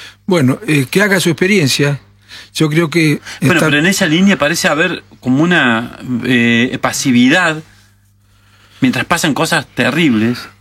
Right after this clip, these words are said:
Speaker 1: Bueno, yo no creo que haya tal pasividad. Eh, no todos, por ejemplo, ¿qué,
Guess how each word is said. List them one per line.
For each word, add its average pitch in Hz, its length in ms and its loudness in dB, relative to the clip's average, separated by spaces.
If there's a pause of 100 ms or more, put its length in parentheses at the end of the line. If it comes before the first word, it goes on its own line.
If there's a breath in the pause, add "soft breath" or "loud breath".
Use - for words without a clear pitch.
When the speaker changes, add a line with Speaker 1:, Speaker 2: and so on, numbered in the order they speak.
(340)
Speaker 1:
Bueno, 156 520 -2 (460 loud breath)
yo 190 480 0
no 147 180 0
creo 135 360 0
que 110 120 -2
haya 113 220 -2
tal 107 240 -2
pasividad. 98 580 -6 (880 loud breath)
Eh, 113 420 -4
no 127 200 2
todos, 143 560 0
por 127 140 0
ejemplo, 107 600 0 (320)
¿qué, 165 120 2